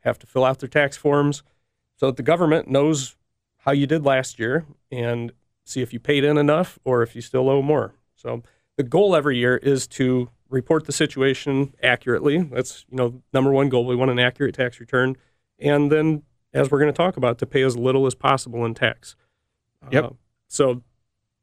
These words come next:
Speaker 1: yeah, that's, problem is that many times you're handcuffed by the time tax co-, tax time comes around, where you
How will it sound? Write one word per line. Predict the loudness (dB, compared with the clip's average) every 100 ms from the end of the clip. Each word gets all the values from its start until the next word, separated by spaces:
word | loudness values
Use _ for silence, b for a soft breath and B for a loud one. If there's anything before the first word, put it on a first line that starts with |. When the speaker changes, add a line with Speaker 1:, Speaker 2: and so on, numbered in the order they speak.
| _ -4
Speaker 1:
yeah, | -2 -2 0
that's, | 0 0
problem | 0 2 2
is | 2 2
that | 2 0 _ _ _ _
many | 0 0 2
times | 2 2
you're | 0
handcuffed | 0 0 2 0 -2 -4 -14 -4
by | -2
the | 0
time | 2 2
tax | 2 0 -2
co-, | -6 -6 _ _
tax | -4 -4
time | 0 -2 -2
comes | -4 -4
around, | 0 0 0
where | -4
you | -2 0 0 -2